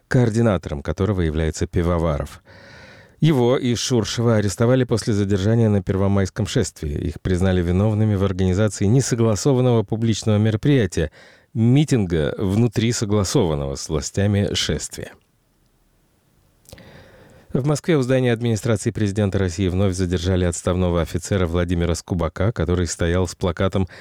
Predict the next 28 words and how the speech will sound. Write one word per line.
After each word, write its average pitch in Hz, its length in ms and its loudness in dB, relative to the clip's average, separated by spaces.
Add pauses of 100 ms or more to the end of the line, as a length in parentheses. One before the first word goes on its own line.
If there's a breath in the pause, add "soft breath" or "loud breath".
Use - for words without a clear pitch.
(180 loud breath)
«Меня 127 360 4
обманул 107 600 0
Путин». 80 460 -4 (800 loud breath)
Как - 160 -2
сообщает 151 360 0
правозащитный 131 560 2
портал 123 500 0
О 113 120 0
В 113 160 2
Д 107 260 0
Инфо, 107 500 0
это 104 340 -2
происходит 107 760 0
уже 104 240 2
как 104 240 -2
минимум 143 460 4
шестой 120 360 0
раз 104 340 0
за 101 280 0
месяц. 90 640 0 (800 loud breath)
В 120 100 2
этот 156 260 -4
раз 117 400 0
к - 60 -12
Скубаку 104 600 -2
подошли 98 460 0
неизвестные 92 680 0
активистки, 110 800 0